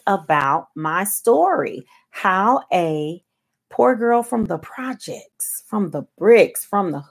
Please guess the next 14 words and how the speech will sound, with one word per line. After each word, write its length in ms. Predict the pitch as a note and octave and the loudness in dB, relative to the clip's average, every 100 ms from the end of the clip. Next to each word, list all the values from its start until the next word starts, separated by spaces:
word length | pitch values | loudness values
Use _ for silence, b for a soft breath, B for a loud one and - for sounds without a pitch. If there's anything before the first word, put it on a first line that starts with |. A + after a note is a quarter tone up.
| - | 2
hood, 1500 | A#3+ C4+ C4 G#3+ D#3+ - _ _ _ G#3+ G3+ - _ C#4+ B3+ - | 6 8 8 8 6 0 _ _ _ -10 -10 -16 _ 0 0 -2
<laughs> 140 | - | -10
started 500 | - - A#3+ C4 C4 | -8 4 8 8 6
from 140 | C4 B3 | 2 0
the 80 | G#3 | 4
bottom. 400 | A3 B3 A3+ A#3 | 6 6 6 2
Now 160 | A#3 | 4
we're 160 | G#3 G#3+ | 4 2
here. 500 | C#4 D#4 C#4 F#3+ - _ _ _ _ _ - | 2 6 6 6 0 _ _ _ _ _ -6
How, 320 | C4+ B3 C4+ - A#3 | 2 4 4 0 -2
how 320 | A#3+ A#3 B3+ | 2 4 2
she 260 | C4 B3+ A#3+ | 0 -12 -12
became, 580 | A#3 - G3 E3+ D#3+ | -16 -10 -8 -8 -12
how 220 | F3+ F#3+ | -8 -8